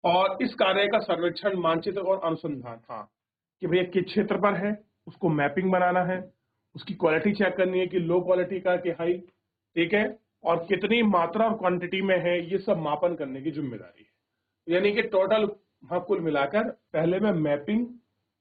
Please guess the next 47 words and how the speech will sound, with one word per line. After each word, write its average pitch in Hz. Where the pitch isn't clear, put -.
हमको 147
करनी 190
है, 214
सर्वेक्षण 143
करना 185
है, 196
quantity 165
और 190
quality 156
का 170
हमको 151
उसको 156
checking 156
balance 120
करना -
है, -
तभी 185
तो 208
हम 208
निकालेंगे। 196
अब 151
उसमें 185
quantity 202
कम 196
थी, 214
खुदाई 180
कर 185
दी, 185
इतनी 185
सोना 180
निकला 180
एक 165
किलो, 196
सोने 180
की 185
कीमत 190
थी 190
साठ, 175
साठ 170
लाख 185
रुपए 190
और 160
खर्च 170
आएगा 160
दो 151
करोड़ 123
रुपए। 110